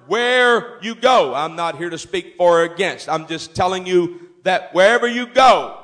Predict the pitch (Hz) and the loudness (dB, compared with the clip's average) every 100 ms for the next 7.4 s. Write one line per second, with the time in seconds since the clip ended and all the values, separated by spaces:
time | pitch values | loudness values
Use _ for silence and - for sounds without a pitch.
0 | - 160 - 180 196 196 214 233 185 123 | -14 -12 -6 -4 -2 -2 0 0 -2 -8
1 | - - - 170 160 165 190 214 202 - | -16 -18 -14 -10 -8 -4 -2 -2 -4 -8
2 | - 196 165 - - _ - 160 170 165 | -2 -2 -2 -6 -20 _ -12 -8 -6 -4
3 | 196 190 185 156 196 208 - 190 - - | -2 -2 -4 0 0 0 -2 -4 -4 -14
4 | - 170 170 190 190 175 - 180 147 - | -8 -6 -4 0 4 4 2 -2 -2 -6
5 | - - 151 - - 202 190 160 135 104 | -20 -10 -10 -6 -4 -2 -2 -6 -12 -16
6 | _ _ _ _ _ 170 170 165 120 101 | _ _ _ _ _ -6 -4 -4 -6 -8
7 | 135 151 - | -6 -6 -8